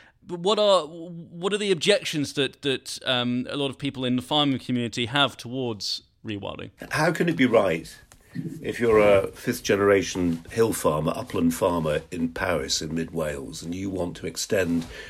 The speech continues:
Speaker 2: your land when you hear that a neighbouring farm has come onto the market? How can it be right that you can't possibly compete with the bidder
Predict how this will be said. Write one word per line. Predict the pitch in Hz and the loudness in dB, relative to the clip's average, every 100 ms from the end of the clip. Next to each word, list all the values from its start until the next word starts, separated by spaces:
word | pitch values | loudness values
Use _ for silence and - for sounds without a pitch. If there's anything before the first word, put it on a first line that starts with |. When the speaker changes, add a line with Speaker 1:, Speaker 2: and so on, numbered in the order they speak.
| - | -4
Speaker 2:
your | 92 87 | 0 2
land | 85 92 87 76 76 - | 2 2 0 -2 -8 -4
when | 90 | 0
you | 85 | 2
hear | 82 90 | 2 0
that | 85 | 0
a | 82 | 0
neighbouring | 85 90 82 80 82 | 0 0 -2 -4 -4
farm | 92 82 78 | -2 -4 -4
has | 78 | -6
come | - 87 | -6 -4
onto | 82 80 | -4 -4
the | 76 | -6
market? | 85 80 - 90 | -4 -4 -6 -4
How | - | 0
can | 143 123 | 0 0
it | |
be | 101 | 0
right | 104 104 98 | 2 2 2
that | - 90 - - - - - | -2 -6 -6 -14 -14 -16 -6
you | 110 | -4
can't | 120 120 113 | 2 4 4
possibly | - 127 - 98 | 4 2 2 -4
compete | 92 92 82 104 95 | -4 -4 -2 -2 -4
with | - 80 | -6 -8
the | |
bidder | 80 98 78 76 | -4 -2 0 -2